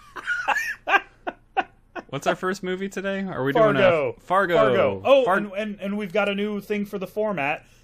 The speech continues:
Speaker 2: Um, at the recommendation of Jordan Wolfe, uh, we're gonna start telling you guys where we watched these movies before we do the synopses,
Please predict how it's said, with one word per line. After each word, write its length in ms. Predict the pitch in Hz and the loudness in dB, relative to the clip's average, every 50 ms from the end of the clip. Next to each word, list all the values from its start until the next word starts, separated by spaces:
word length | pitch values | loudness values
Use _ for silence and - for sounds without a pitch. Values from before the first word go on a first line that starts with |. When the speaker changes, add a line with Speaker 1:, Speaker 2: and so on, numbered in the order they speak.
| _ _ - | _ _ -8
Speaker 2:
Um, 480 | - 151 156 151 151 143 139 131 123 - _ _ _ _ - _ _ - | -4 -2 0 0 -2 -2 -4 -8 -14 -14 _ _ _ _ -20 _ _ -2
at 160 | 170 190 190 | -2 -2 -2
the 80 | - 208 | -2 -2
recommendation 920 | 190 202 202 202 - 190 175 170 170 180 190 196 208 202 - 202 190 190 | 2 2 0 0 -2 -8 -8 -6 -4 -4 -4 -4 -4 -6 -6 -8 -8 -8
of 440 | 185 - 170 170 165 160 160 151 135 120 | -4 -2 0 0 0 0 -2 -4 -6 -10
Jordan 440 | 120 156 175 175 165 156 147 139 | -6 -4 -4 -4 -4 -4 -6 -6
Wolfe, 400 | 147 160 180 208 247 - - - _ _ _ _ _ _ - | -4 -2 -2 -2 -4 -6 -10 -20 _ _ _ _ _ _ -6
uh, 320 | - 156 156 156 156 156 139 | 0 2 2 4 4 2 0
we're 120 | 170 185 | -2 -4
gonna 160 | 202 208 202 | -4 -6 -6
start 220 | - - 214 196 - | -6 -6 -6 -6 -4
telling 220 | 208 202 196 196 | -4 -4 -4 -4
you 80 | 190 190 | -6 -2
guys 260 | 190 190 190 170 147 | 0 0 0 0 -2
where 180 | 139 180 185 185 | -4 -4 -4 -2
we 140 | 185 185 180 | -2 -2 -2
watched 400 | 165 165 175 175 170 - - 147 | 0 0 -2 -2 -4 -8 -12 -12
these 200 | 139 131 123 127 | -12 -12 -10 -10
movies 380 | 127 123 127 135 139 143 131 | -10 -10 -10 -10 -10 -12 -12
before 380 | 123 139 135 - - 170 165 160 | -10 -12 -12 -6 -4 -2 -2 -2
we 120 | 160 160 | -4 -6
do 140 | 151 160 160 | -8 -8 -10
the 100 | 147 151 | -10 -10
synopses, 760 | - - 156 143 151 170 170 - - 202 202 202 202 202 - | -12 -10 -8 -6 -6 -6 -6 -8 -12 -10 -8 -8 -8 -10 -12